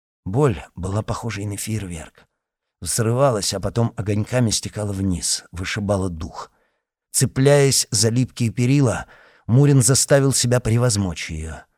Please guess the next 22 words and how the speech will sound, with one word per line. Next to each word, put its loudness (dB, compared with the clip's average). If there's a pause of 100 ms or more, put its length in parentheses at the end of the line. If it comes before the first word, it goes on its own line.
(300)
Разбитая 2
дверь 0
в -18
квартиру, -2
где -4
жила 0
Колобок, -2 (540)
щерилась -2
щипами. -8 (1040)
И -8
четверти -2
часа 2
не -2
пройдёт, -4
как -6
добро -4
растащат -8
соседи. -8 (580)
Мурин, 0
хромая, 0
на -2
ощупь -6